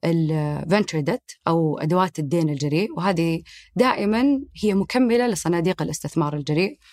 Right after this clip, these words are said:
و-، وعالميًا تشكل تقريبًا في أمريكا عشرة بالمية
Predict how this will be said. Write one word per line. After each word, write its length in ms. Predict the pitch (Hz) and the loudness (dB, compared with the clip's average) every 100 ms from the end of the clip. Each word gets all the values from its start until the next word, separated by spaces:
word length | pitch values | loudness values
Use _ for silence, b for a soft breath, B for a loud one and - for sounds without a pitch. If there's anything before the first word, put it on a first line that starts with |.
| b b _ | b b _
و-، 480 | - 180 180 - 285 | 0 2 0 -4 -4
وعالميًا 720 | 180 214 240 240 247 247 269 - - | 0 2 4 4 4 2 0 -2 -8
تشكل 360 | - 226 - | -4 -4 -4
تقريبًا 640 | 185 180 202 214 175 165 156 | -4 -2 0 0 2 0 0
في 180 | - - | -2 -2
أمريكا 420 | 175 208 - 220 | 0 0 0 0
عشرة 260 | 208 - | 0 0
بالمية 540 | 151 151 160 170 208 | -2 0 2 2 -2